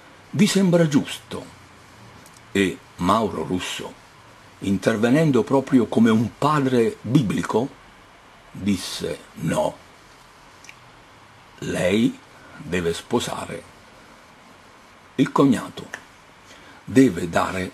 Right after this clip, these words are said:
una eredità a questa famiglia nella linea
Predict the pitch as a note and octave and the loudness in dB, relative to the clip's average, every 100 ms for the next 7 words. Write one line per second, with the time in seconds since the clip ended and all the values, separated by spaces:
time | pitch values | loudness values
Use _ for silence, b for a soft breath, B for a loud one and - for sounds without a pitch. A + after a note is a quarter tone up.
0 | - - - - G#2+ G#2 F2 D2+ - G2+ | -16 -20 -20 -4 0 2 2 -2 -2 0
1 | G2 G2+ A#2 G#2+ D2 - - - - - | 2 2 2 2 -4 -6 -20 -20 -20 -20
2 | - - F2+ - G2+ - F2+ - B2+ F#2 | -20 -8 -6 0 0 0 -4 0 2 2
3 | E2 E2+ F2+ G#2 - B B B - G#2+ | 0 -2 -4 -6 -20 B B B 0 2
4 | G#2+ G#2 G#2 C#3 F#3 F#3 F3+ D#3+ | 2 2 2 2 4 4 4 0